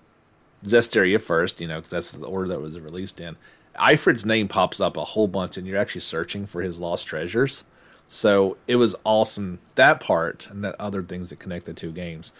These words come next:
those were some of the cool little things that got thrown in there that really engaged you in the story even more. It's like, "Oh, now I'll know where this legend comes from. Hopefully we can finally, you know, meet him at some point in time."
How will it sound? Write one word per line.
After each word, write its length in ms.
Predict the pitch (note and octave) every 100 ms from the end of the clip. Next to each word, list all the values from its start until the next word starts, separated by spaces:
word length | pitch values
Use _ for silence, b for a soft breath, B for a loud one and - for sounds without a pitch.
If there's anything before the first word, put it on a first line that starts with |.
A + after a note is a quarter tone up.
| b b
those 220 | A2 A#2
were 60 | A2+
some 200 | G#2+ G#2+
of 80 | F#2
the 40 | -
cool 160 | G2+
little 160 | F#2 F2+
things 200 | F2 F2
that 100 | E2+
got 220 | E2 D#2+ -
thrown 180 | F2+
in 100 | E2+
there 140 | E2 D#2+
that 100 | E2
really 200 | E2+ E2
engaged 400 | E2 E2 E2 -
you 80 | E2+
in 80 | D#2+
the 80 | D#2
story 340 | - D#2+ D#2+
even 160 | D#2+ D#2 D#2
more. 120 | E2 D#2+
It's 120 | -
like, 120 | D#2
"Oh, 280 | C3+ D#3 D2+ _ _ b b b b b _ _
now 220 | G#2+ A#2+
I'll 100 | A#2+
know 140 | A#2+ B2
where 140 | A#2+
this 160 | A#2 B2
legend 280 | A2+ G#2+
comes 220 | G#2 A2+ -
from. 220 | E2+ E2
Hopefully 320 | A#2 A#2 A2
we 80 | G2+
can 160 | G2+
finally, 420 | F#2 G2+ F#2 F2+ - _ b b b
you 100 | G2
know, 160 | F#2 F#2
meet 220 | G#2+ A2
him 160 | G2 E2+
at 100 | D#2
some 200 | F2+ F2
point 240 | F2 D#2
in 60 | D#2+
time." 260 | D2+ -